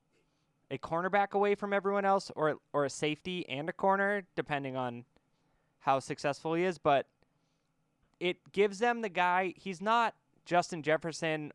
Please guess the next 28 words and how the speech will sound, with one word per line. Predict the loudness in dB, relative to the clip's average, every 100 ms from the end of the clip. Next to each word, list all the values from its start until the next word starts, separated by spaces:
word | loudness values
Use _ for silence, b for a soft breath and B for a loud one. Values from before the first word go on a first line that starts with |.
| -4
or | 0 2 2 -2 _ -8
Davante | -2 0 0 0
Adams. | 0 0 -2 -6 -12 -14 -18 _ _
He's | -6
not | -4 -2
that, | -2 -2 -2 -4 _ _ _ _ _ -6
but | -4
he | -4
could | 0 0 0
be | -2 0
their | 0 2
number | 0 2 2
one | 0
guy. | 0 0 -2
Like, | -8 -14 _ _ _ _ _
he, | -8 -8 -8 _ _ -6
if | -4
he | -2 -2 -4 _ 2
put | 4
up | 4
a | 2
se-, | -4 -8 -16 -8 -4
a |
season | -4 -4 -4 -2 0
like | 0
Brandon | 0 0 0 -2
Cooks | -4 -6 -6 -10 -20 _ _ -2
did | 0 0